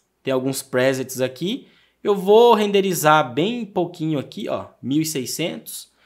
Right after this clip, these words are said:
tá? É, formato P N G, pode ser,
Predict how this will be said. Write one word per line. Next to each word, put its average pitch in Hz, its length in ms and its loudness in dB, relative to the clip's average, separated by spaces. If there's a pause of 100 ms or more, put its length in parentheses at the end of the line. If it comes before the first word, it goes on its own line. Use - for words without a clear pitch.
(640)
tá? 165 400 -2 (800)
É, 113 720 0 (240)
formato 156 600 4
P 156 180 0
N 185 180 0
G, 175 480 0 (100)
pode 117 220 -6
ser, - 580 -2